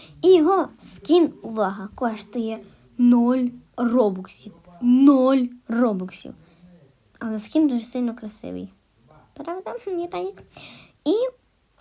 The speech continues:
давайте переходимо до наступного роблоксера. Наступний роблоксер — це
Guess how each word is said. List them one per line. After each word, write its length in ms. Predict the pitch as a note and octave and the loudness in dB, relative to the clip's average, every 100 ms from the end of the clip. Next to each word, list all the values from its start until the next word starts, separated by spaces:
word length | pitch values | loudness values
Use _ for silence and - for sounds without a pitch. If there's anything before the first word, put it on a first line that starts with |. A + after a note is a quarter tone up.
| - - | -14 -2
давайте 260 | C4+ F4+ | 0 0
переходимо 360 | E4+ F4 F4 D#4+ | 0 0 2 2
до 100 | D#4+ | 2
наступного 480 | D#4 - - E4+ D#4+ | 2 -2 -4 -2 -2
роблоксера. 500 | D4 G3+ G3+ - - G3 - _ _ _ _ _ _ _ | -2 -4 -6 -14 -16 -18 -20 _ _ _ _ _ _ _
Наступний 1040 | C#4+ B3+ C4+ B3+ - - D4+ A#3+ A3+ G#3+ G3+ | -6 -2 -2 -2 -4 4 4 4 -4 -4 -6
роблоксер — 540 | G3 B3 D4 - D4+ - | -4 -6 -6 -14 -16 -16
це 520 | - - G3+ F#3+ F3+ | -14 -10 -8 -8 -8